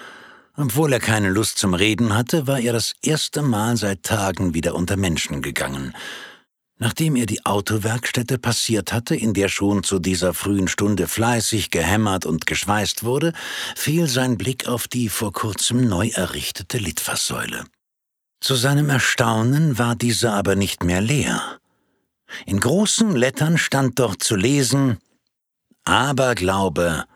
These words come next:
bringt Unglück.“ Darüber kann man nachdenken. Wer das wohl geschrieben hatte? Irgendein religiöser Fundamentalist? Und wenn ja,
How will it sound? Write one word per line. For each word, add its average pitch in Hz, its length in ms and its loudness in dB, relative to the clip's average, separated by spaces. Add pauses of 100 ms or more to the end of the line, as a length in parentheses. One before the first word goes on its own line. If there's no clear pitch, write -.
(280)
bringt - 640 -2 (120)
Unglück.“ 113 680 0 (1700)
Darüber 82 440 -2
kann 143 240 -2
man 147 180 0
nachdenken. - 760 -6 (1300)
Wer - 160 -4
das - 220 -4
wohl 71 80 -4
geschrieben - 560 -2
hatte? 87 320 -6 (800)
Irgendein 80 580 0
religiöser 82 840 -2
Fundamentalist? 85 1000 -2 (640)
Und - 340 -2
wenn 92 220 0
ja, 131 320 2